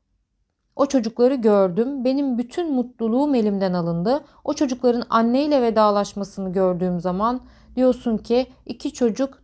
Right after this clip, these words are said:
daha annesiz kaldı. Keşke böyle olmasa, keşke bu kadar şiddet eğilimi olmasa.' Bazı insanlar da, ama tabii her yerde çok dayak yiyen bir kadının da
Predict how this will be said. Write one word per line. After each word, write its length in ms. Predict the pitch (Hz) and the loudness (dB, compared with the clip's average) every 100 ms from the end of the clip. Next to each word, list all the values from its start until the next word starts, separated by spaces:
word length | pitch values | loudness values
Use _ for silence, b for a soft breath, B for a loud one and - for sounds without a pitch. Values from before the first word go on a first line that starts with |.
| - | -4
daha 360 | 220 214 247 247 | 0 2 2 0
annesiz 580 | 220 208 185 180 165 - | -2 -2 -4 -6 -12 -10
kaldı. 480 | 185 170 180 262 | -4 -2 -2 -4
Keşke 640 | - 320 330 - 254 226 202 | -6 -6 -4 -4 0 0 2
böyle 280 | 208 190 | 2 2
olmasa, 760 | 175 202 233 226 220 - 233 240 B B - | 0 2 2 0 -2 0 0 0 B B -4
keşke 460 | 320 320 - 220 | -4 -2 0 0
bu 60 | 233 | 0
kadar 340 | 240 208 196 | -2 0 0
şiddet 480 | 190 214 190 214 - | -2 -4 -2 -2 0
eğilimi 360 | 202 190 175 170 | 0 2 0 0
olmasa.' 680 | 190 220 220 214 233 247 B B B | 2 2 2 0 2 0 B B B
Bazı 400 | 185 262 381 320 | 6 6 6 2
insanlar 840 | 330 320 294 302 302 311 359 392 262 | -2 -2 -4 -4 -4 -4 -2 -2 0
da, 300 | 240 320 - | 0 0 -4
ama 220 | 233 247 | -4 -4
tabii 200 | 247 233 | -2 -2
her 260 | 240 269 285 | 0 2 2
yerde 540 | 254 220 202 214 285 311 B B - | 2 0 0 0 -2 -4 B B -4
çok 280 | 302 311 | -4 0
dayak 340 | 240 226 220 214 | 0 2 0 -2
yiyen 360 | 220 220 214 | 2 2 2
bir 180 | 220 220 | -2 -2
kadının 540 | - 208 233 302 302 202 | -2 0 2 2 2 4
da 280 | 220 285 | 4 2